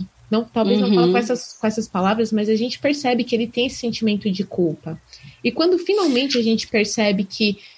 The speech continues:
Speaker 1: Diadorim era uma moça, a gente fala, "Não, tá tudo bem." Então, na verdade, realmente, você podia ter sentimentos, né, por ela. Não, você não tá errado, nem nada do tipo, né?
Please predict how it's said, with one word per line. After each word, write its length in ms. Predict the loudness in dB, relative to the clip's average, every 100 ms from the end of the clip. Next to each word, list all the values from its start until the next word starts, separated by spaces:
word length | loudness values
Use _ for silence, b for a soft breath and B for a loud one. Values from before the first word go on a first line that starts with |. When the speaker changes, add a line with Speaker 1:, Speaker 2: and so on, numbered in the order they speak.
| B
Speaker 1:
Diadorim 800 | -2 0 0 0 2 0 0 0
era 200 | 0 0
uma 160 | 0 0
moça, 800 | 0 2 2 0 -2 -4 -6 -6 -8 b b b
a 60 | -2
gente 340 | -2 -2 -6
fala, 360 | -6 -4 -2 -2
"Não, 400 | -2 -2 -4 -4
tá 160 | -6 -10
tudo 300 | -6 -4 -2
bem." 400 | 0 2 2 0
Então, 280 | 0 -2
na 140 | -2 0
verdade, 520 | -2 -2 -2 -2 -2
realmente, 520 | -4 -2 -2 -2 -4 -6
você 200 | -6 -4
podia 540 | 0 0 2 4 2
ter 180 | 0 -4
sentimentos, 920 | 0 -2 0 0 2 4 2 -2 -2
né, 240 | 0 0 -2
por 240 | -4 -2
ela. 480 | 0 2 0 -2 -6 B B -4
Não, 200 | 0 0
você 160 | 0 -2
não 120 | -2
tá 600 | -2 -2 0 -2 -2 -2 0
errado, 720 | 0 0 0 0 0 0 -2
nem 160 | 0
nada 380 | 0 0 0 0
do 160 | 0 -2
tipo, 500 | -2 -2 -2 -4 -6
né? 220 | -6